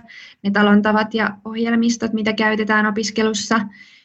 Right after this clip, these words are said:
Ja kyllähän siinä alussa annettiin tosi hyvin aikaa myöskin ottaa ne haltuun.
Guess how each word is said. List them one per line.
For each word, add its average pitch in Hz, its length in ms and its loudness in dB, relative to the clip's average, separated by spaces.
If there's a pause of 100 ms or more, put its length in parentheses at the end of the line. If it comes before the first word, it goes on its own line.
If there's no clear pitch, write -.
(160)
Ja 214 100 -10
kyllähän 247 340 2
siinä 240 240 4
alussa 247 300 2
annettiin 254 460 4
tosi 202 260 8
hyvin 202 300 10
aikaa 202 460 2
myöskin 196 340 -4
ottaa 202 300 -4
ne 196 100 0
haltuun. 247 720 -2